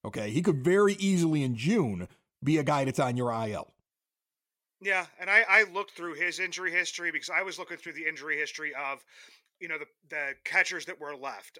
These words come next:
Speaker 2: I mean, what is it? Curt Casali is somebody that everybody mentioned. Curt Casali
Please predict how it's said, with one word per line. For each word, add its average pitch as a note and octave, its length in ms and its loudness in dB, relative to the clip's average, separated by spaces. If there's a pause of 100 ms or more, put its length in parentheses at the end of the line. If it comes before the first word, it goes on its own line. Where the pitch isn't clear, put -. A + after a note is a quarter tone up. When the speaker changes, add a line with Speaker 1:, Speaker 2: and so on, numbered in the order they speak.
Speaker 2:
I C#3 120 -6
mean, D3 320 -4 (760)
what F#3 160 0
is D#3 160 2
it? C#3+ 140 -10
Curt G3+ 220 -4
Casali D#3+ 520 0
is C#3+ 120 -2
somebody D3+ 260 -4
that C#3 180 -4
everybody D3+ 320 -6
mentioned. D3 360 -4
Curt A3 240 -6
Casali D3+ 640 -2